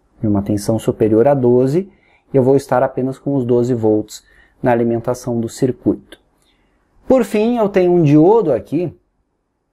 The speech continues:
na saída do setenta e oito doze para que quando o mosfet ligar,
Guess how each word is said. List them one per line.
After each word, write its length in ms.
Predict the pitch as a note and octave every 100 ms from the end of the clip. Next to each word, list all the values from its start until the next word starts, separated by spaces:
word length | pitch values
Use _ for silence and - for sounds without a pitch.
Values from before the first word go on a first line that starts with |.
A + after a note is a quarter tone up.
| _ -
na 200 | B2 A#2+
saída 420 | - A#2+ A#2+ A#2+
do 80 | B2
setenta 400 | C3 C3 C3 D3
e 60 |
oito 240 | C#3+ D3+ F3+
doze 280 | D3+ E3+
para 160 | G3 F3+
que 140 | -
quando 480 | D3+ - E3+ E3+ D3
o 40 | C3+
mosfet 580 | C3+ - - B2+ - C#3+
ligar, 480 | D3+ C3+ E3 F3